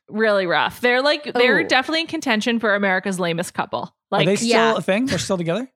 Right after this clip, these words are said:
Speaker 1: Oh, yeah. I think they'll be together a while. I predict she breaks up with him eventually. That's my take, but
Speaker 2: I like that. I think I would have followed
Speaker 3: <laughs> I
Speaker 2: his
Speaker 3: like that.
Speaker 2: mom over him, honestly.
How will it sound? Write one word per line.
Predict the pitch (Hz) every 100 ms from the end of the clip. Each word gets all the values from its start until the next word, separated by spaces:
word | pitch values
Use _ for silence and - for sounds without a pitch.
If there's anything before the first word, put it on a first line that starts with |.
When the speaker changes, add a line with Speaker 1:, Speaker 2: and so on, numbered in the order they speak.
| _ -
Speaker 1:
Oh, | 370
yeah. | 254 170 214 170
I | 180
think | 233 415
they'll | 494
be | 403
together | 277 233 208
a |
while. | 185 180 170
I | 262
predict | - 339 -
she | 330
breaks | 240 214
up | -
with | 180
him | 185
eventually. | 165 160 - 156
That's | 180 185 - -
my | 170
take, | - - - -
but | 170 - _
Speaker 2:
I | 214
like | 226 220 -
that. | 90 - - -
I | 330
think | - 453 359
I |
would | 381 370
have | 392
followed | 285 285 339 -
Speaker 3:
<laughs> |
I |
Speaker 2:
his | 349
Speaker 3:
like | - -
that. | 202
Speaker 2:
mom | 240 285 247 180 165 -
over | 240 233 226 202 -
him, | 202 269 170 -
honestly. | 214 220 220 - 110 214